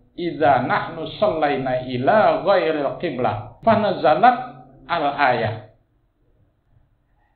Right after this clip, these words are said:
Dari Amir bin Rabi'ah radhiyallahu anhu berkata, kami bersama Nabi sallallahu alaihi wasallam pada suatu malam yang gelap, maka kami kesulitan untuk menentukan arah kiblat. Kemudian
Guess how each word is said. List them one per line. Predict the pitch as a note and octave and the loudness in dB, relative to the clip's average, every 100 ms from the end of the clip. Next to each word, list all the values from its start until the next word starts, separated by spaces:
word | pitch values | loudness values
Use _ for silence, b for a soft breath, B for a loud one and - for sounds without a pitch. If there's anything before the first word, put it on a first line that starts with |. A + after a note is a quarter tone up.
| _ | _
Dari | C#3+ E3 G3 G3 | -2 2 2 0
Amir | - G#3 A#3+ B3 | -2 0 2 2
bin | G3 G3 | 0 0
Rabi'ah | F3+ D#3 D3 D3+ G#3+ C4 - D#3 | 2 2 2 0 0 -2 -4 0
radhiyallahu | D#3+ D#3 C#3+ C#3 C3 B2+ | 0 2 0 2 2 2
anhu | B2+ A3+ G#3 E3+ | 2 0 0 0
berkata, | E3+ D#3 D3 - C#3+ - | -2 0 -2 0 -2 0
kami | F#3 G3+ | 0 0
bersama | F3+ - E3+ D#3+ D#3 | 0 0 0 0 0
Nabi | G3 G#3+ A3 - | 2 0 -2 -4
sallallahu | E3 D#3+ D3 C#3+ C3+ | -2 0 0 0 -2
alaihi | B2 | -2
wasallam | B2+ E3 F3 | 0 0 0
pada | D3+ D3 | -2 -2
suatu | - B2+ C#3 | -4 -4 -4
malam | B2 A#2 C3 B2 | -4 0 0 0
yang | A#2+ A2 | -2 -4
gelap, | A2 D#3 - C3+ | 0 0 0 -4
maka | C#3+ C#3+ C3+ | -6 -4 -4
kami | C3+ C#3 C#3 | -2 -4 -6
kesulitan | C3 D3+ G3 A3+ A#3+ A3+ G3 | -6 -4 -2 -2 2 0 -2
untuk | F#3 G3+ - | -4 -4 -2
menentukan | F#3 F#3+ G3 G3 G#3 | -4 -4 -4 -4 -6
arah | G3 G3+ G3+ - | -2 0 0 -2
kiblat. | A3+ - A3+ - - | -8 -2 -2 -2 -2
Kemudian | F#3 F3+ E3+ D3 | 0 0 2 0